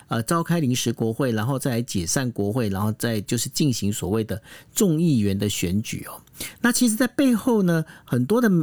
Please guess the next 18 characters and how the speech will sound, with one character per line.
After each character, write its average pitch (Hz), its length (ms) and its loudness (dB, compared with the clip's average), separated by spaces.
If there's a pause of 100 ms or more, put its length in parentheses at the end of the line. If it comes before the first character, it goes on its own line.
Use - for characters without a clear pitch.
呃， 139 200 0
就 165 100 -2
是 165 300 4
日 220 140 2
本 139 100 0
的 120 80 -2
电 180 160 2
视 165 180 0
媒 135 200 2
体 - 140 -4
呢， 101 100 0 (100)
就 233 80 2
开 254 180 0
始 - 140 -2
去 - 160 2
追 202 260 2
查 143 220 0
说， 160 240 0